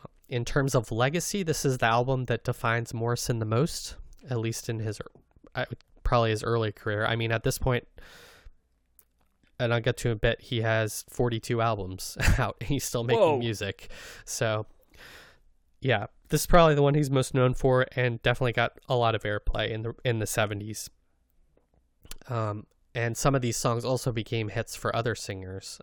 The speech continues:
Speaker 1: um, later on down the line, like Crazy Love and,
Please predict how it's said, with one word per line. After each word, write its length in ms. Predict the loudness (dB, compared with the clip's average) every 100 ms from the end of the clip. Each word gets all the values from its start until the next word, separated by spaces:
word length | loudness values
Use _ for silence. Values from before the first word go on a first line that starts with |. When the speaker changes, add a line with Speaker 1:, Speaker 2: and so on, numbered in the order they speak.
| -10
Speaker 1:
um, 200 | -8 -8 -14 -12
later 220 | -8 -6 -6
on 100 | -4
down 220 | -6 -6
the 80 | -8
line, 220 | -12 -12 -16 -20 -20 -20 -20 _
like 140 | -6
Crazy 360 | -2 -2 -2 -4
Love 420 | -6 -4 -6 -6
and, 260 | -10 -10